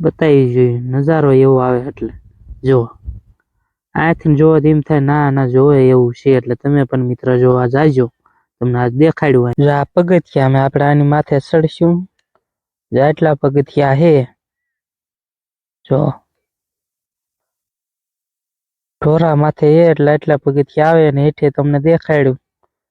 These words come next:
સડા હતો અમે પગથિયા આયા. હિંગળાજમાનું મંદિર કહેવાય, કાળાસર.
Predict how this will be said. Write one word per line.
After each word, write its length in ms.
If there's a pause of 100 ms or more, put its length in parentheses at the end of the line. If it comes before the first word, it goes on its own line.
સડા 420
હતો 300
અમે 200
પગથિયા 640
આયા. 240 (3250)
હિંગળાજમાનું 680
મંદિર 460
કહેવાય, 340 (460)
કાળાસર. 580